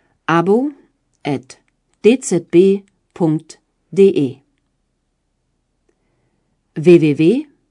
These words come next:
punkt d z b punkt d e. Mehr aus Stern gibt es für Leserinnen und Leser der Braille-Schrift im Jahresabonnement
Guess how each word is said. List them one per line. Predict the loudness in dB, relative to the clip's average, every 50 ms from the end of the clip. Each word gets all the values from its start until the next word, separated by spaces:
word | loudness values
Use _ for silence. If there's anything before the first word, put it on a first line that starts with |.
| _ _ _
punkt | -8 -6 -6 -6 -6 -10 _ -20 -20 _ _ _ _ _ _ _ _ _ _ -6
d | 0 0 0 0 0
z | -4 -8 -8 -8 _ -4
b | -2 -2 -2 -4 -6 -10 _ _ _ _ _ _ _
punkt | -8 -6 -6 -6 -6 -10 _ -20 _ _ _ _ _ _ _ 0
d | 0 0 2
e. | 2 -2 -4 -4 -8 -16 _ _ _ _ _ _ _ _ _ _ _ _ _ _ _ _ _ _ _ _ _ _ _ _ _ _ _ _ _ _ _ _ _ _ _ _ _ _ _ -6
Mehr | -2 0 0 2 0 -2 -4 -6
aus | -8 -8 -8 -8 -10 -14 -14 _ -14
Stern | -14 -14 -10 -8 -6 -4 -2 -2 -4 -4 -6 _ _ _ _ _ _ -6
gibt | -6 -6 -6 -4 -6 -10
es | -8 -8 -10 -14
für | -8 -8 -6
Leserinnen | -4 -2 -2 -2 0 -2 -4 -2 -2 -2 -2 -2 -2 -4
und | -4 -8 -8 -6 -4
Leser | -4 -2 -2 -2 -2 -4 -4
der | -4 -8 -10 -10
Braille-Schrift | -10 -6 -4 -4 -4 -4 -6 -8 -10 -10 -10 -10 -12 _ -20 _ _ _ _ _ -6
im | -4 -4
Jahresabonnement | -2 -2 -2 -4 -4 -6 -8 -10 -8 -8 -6 -4 -2 -2 0 2 2 2 0 0 -2 -4